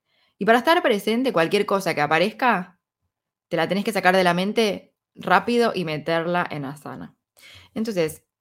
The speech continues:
suponete que, bueno, estás, hiciste mi curso Fluir con Asana o te organizaste con cualquier otra cosa, pero imagínate que vos tenés el segundo cerebro en asana.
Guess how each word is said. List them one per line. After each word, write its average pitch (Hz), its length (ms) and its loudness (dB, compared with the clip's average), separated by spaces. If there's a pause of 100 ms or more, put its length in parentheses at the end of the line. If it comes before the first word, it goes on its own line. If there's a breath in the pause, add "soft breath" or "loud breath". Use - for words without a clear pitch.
(120)
suponete 277 520 -4
que, 233 420 2
bueno, 160 180 -4
estás, 165 380 -10
hiciste 165 380 -6
mi 170 80 -2
curso 175 260 -4
Fluir 170 180 0
con 165 120 -2
Asana 180 320 -2
o 143 60 -4
te 143 60 -4
organizaste 143 440 -6
con 143 120 -8
cualquier 143 260 -2
otra 175 180 0
cosa, 156 420 -6
pero 160 140 -4
imagínate 190 420 0
que 190 80 4
vos 196 140 2
tenés 185 240 -2
el 170 100 -2
segundo 170 380 -4
cerebro 165 340 0
en 156 80 -4
asana. 139 460 -12